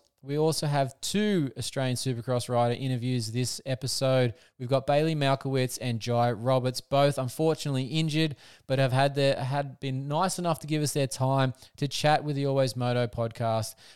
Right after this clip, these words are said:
We did that over the last week or so for both those guys. We're finally getting their interviews into the next episode, ready for this round, uh, happening this week in Newcastle.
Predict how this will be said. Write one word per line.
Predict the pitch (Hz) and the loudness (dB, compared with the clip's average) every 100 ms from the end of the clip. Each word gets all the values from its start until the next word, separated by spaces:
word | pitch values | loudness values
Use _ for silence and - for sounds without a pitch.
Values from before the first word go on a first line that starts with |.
| - | -8
We | 131 | -4
did | 151 | 0
that | 151 147 | 2 4
over | 143 131 | 4 4
the | 131 | 2
last | 127 127 - | 4 2 2
week | 123 123 | -2 -2
or | 120 | -2
so | - 123 | 0 -2
for | 120 | -2
both | 117 123 117 | -2 0 0
those | 120 113 | -2 -2
guys. | - 120 117 | 0 0 0
We're | 120 | -4
finally | - 135 135 | 0 0 0
getting | 127 123 123 | -2 -2 -2
their | 120 120 | -2 -2
interviews | 120 131 120 120 117 | -2 -2 -2 -2 -2
into | 147 156 147 | -4 -4 -2
the | 127 | -2
next | 123 120 - - | -2 -2 -4 -6
episode, | 127 120 123 131 120 113 | -8 -6 -4 0 0 0
ready | 120 143 131 | 0 0 -2
for | 127 | -2
this | 120 - | -4 -4
round, | 113 117 117 110 - _ _ _ _ - | -4 -2 -2 -4 -8 _ _ _ _ -10
uh, | 113 113 | -4 0
happening | 117 131 127 120 | 2 2 0 -2
this | 120 110 | -2 -2
week | 117 110 | -4 -2
in | 110 | -4
Newcastle. | 107 110 - 101 98 - 95 | -4 -4 -2 -2 -4 -8 -14